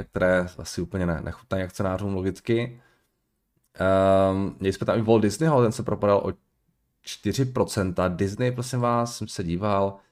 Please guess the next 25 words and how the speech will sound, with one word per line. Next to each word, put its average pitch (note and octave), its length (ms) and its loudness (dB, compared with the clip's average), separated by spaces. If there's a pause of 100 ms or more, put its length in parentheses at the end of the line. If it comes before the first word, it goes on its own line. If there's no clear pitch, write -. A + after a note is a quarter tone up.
(140)
je E2+ 220 0
na F2+ 160 0
nejnižších F2+ 720 -2
úrovních G#2 600 -2
za F2 260 0
posledních F#2 580 -6
asi, F#2 480 0 (460)
asi - 180 -6
devět F#2 340 2
let. B2+ 340 2 (1300)
Takže F2 800 2
ten F#2+ 180 0
sešup A2 600 -4
tady A#2+ 240 2
jak, A#2 200 -2
jak A#2+ 160 -4
jako B2+ 180 -6
pokračuje. G#2+ 880 0 (1600)
Uvidíme, E2+ 420 -2
kam F#2+ 280 0
až A2+ 180 -4
spadne F2 720 0
Disney, E2+ 580 0
ale, E2+ 400 0
ale F#2 260 -2